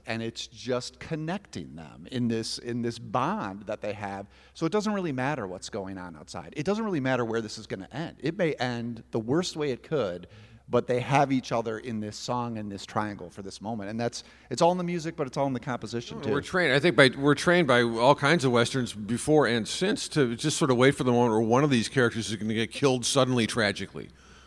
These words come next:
Speaker 2: But it's like this film just does, is not interested in that kind of movie. And, and yeah, to your point, it's, uh,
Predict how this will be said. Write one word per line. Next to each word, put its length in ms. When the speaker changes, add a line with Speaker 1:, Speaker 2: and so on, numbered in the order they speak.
Speaker 2:
But 120
it's 140
like 160
this 160
film 280
just 200
does, 320
is 220
not 240
interested 360
in 60
that 220
kind 280
of 220
movie. 500
And, 280
and 360
yeah, 340
to 60
your 160
point, 360
it's, 460
uh, 220